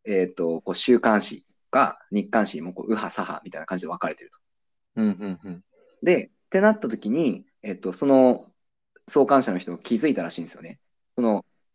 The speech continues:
Speaker 1: あ、えっと、大手メディアでは、日本では右派左派あるんだけど、その、
Speaker 2: はい。
Speaker 1: この週刊誌、日刊誌レベルで、あの、日本には左派が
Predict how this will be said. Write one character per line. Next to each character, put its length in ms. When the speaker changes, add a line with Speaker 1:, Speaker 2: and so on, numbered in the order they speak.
Speaker 1:
あ、 180
え 80
っ 80
と、 120
大 200
手 140
メ 160
デ 60
ィ 80
ア 40
で 100
は、 400
日 100
本 160
で 80
は 40
右 60
派 120
左 140
派 180
あ 20
る 80
ん 80
だ 80
け 100
ど、 280
そ 140
の、 120
Speaker 2:
は 120
い。 140
Speaker 1:
こ 80
の 100
週 260
刊 180
誌、 140
日 140
刊 180
誌 120
レ 100
ベ 100
ル 100
で、 300
あ 200
の、 460
日 100
本 240
に 100
は 120
左 140
派 300
が 140